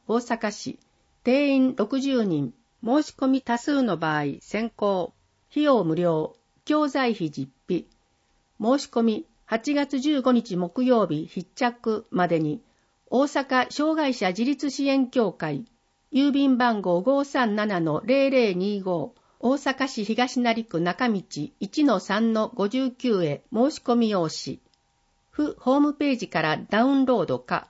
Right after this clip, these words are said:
を郵送、ファックス、電子メールで。問い合わせ、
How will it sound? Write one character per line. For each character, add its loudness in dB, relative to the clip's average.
を -2
郵 0
送、 -2
フ -4
ァ -2
ッ -8
ク -12
ス、 -6
電 2
子 -2
メ 2
ー 0
ル -6
で。 -8
問 4
い 4
合 4
わ 4
せ、 -4